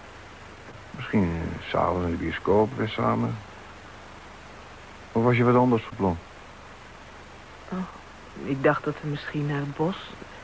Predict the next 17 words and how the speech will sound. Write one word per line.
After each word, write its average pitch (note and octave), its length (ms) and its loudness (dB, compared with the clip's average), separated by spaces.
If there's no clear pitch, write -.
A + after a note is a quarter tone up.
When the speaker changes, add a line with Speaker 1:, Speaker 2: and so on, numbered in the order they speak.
Speaker 2:
dat E3+ 180 -2
we D3+ 80 0
eens D#3 120 2
met D3+ 200 0
z'n E3+ 80 2
allen E3+ 240 6
op G3+ 120 2
uit G3+ 240 4
zouden F3 220 2
kunnen F3 240 0
trekken. F3 300 -4
De G3 100 0
kinderen G#3 280 6
zijn F#3+ 120 4
er F3 120 2
dol G3+ 120 2
op. G3 300 -4